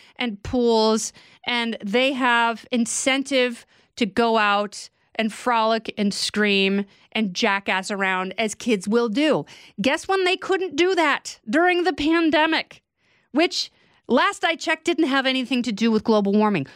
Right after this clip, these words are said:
Schools were closed. That means there was no P E class. There were no dance classes.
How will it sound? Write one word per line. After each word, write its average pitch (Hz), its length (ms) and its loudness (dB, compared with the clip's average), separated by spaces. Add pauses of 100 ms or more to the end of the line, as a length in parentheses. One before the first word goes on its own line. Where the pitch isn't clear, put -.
(100)
Schools 302 520 2
were 185 100 0
closed. - 320 -4
That 226 180 0
means 240 300 -2 (260)
there 262 160 2
was 302 140 -4
no 294 200 2
P 311 360 -2
E - 20 2
class. 254 380 -2
There 165 60 -8
were 156 60 -10
no 185 140 -2
dance 349 400 0
classes. 294 600 0